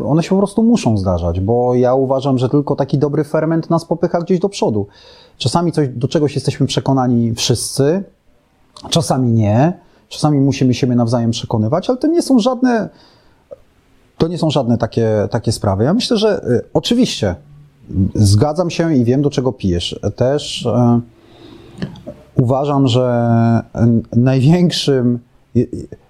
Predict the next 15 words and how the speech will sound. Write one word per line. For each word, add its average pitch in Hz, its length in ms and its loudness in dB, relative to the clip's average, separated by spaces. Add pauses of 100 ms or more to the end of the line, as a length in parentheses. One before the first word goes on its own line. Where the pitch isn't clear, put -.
(520)
patrząc 143 400 -2
na, 117 240 0 (500)
e, 104 640 2 (400)
największe 143 400 2
zagrożenia, 127 600 0
jakie 104 240 0
dotyczą 101 400 -2
kanału 104 300 0
sportowego, 107 840 -2
to 151 380 -2 (540)
ego 160 320 0
jego 170 220 0
twórców. - 760 -4
Wszyscy - 360 -2
jesteśmy 113 680 0